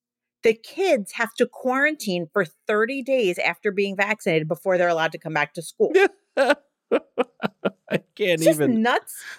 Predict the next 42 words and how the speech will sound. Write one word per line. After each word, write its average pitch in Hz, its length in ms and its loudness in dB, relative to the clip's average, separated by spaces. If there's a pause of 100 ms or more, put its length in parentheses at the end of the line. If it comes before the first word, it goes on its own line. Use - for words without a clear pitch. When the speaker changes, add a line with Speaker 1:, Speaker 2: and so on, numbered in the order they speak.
(100)
Speaker 2:
I 392 140 0
can't 381 340 0
even. 330 460 0
My 202 140 -6
God. 320 420 2 (640)
Speaker 1:
It's, - 260 2 (100)
well, 294 200 8
I, 262 120 0 (100)
I, 320 180 4 (200)
and 254 120 4
I 240 40 2
have 277 220 -2
to, - 140 2
I 214 60 0
have 254 180 -2
to, 247 160 0
like, 196 220 -2
admit 175 340 0
this, 131 200 -4
right? 135 220 0 (220)
So - 240 -4
I 247 220 2 (120)
completely 226 720 -2
went 190 220 0
down 170 180 0
the 160 80 -2
rabbit 143 320 -2
hole 143 160 0
with 131 140 -4
this 135 160 -4
school 117 360 -4 (280)
because 220 320 0
this 220 240 -2
is 208 100 -4
so - 500 0
inane 202 540 -2 (460)
that 180 320 0 (640)
I 190 120 0
had 226 320 -2
to 220 100 -8
see, 208 200 -2
like, 170 220 -2